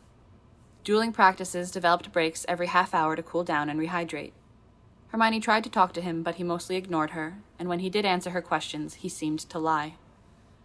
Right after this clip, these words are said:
Occasionally, Hermione got called away abruptly following a skirmish, but Death Eaters weren't prone toward early morning attacks. The tension of the war felt endlessly strung out, as though the fragile balance would snap at any moment.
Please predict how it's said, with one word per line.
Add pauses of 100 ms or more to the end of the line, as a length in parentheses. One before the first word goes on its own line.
(800)
Occasionally,
Hermione
got
called
away
abruptly
following
a
skirmish, (460)
but
Death
Eaters
weren't
prone
toward
early
morning
attacks. (1120)
The
tension
of
the
war
felt
endlessly
strung
out, (840)
as
though
the
fragile
balance
would
snap
at
any
moment.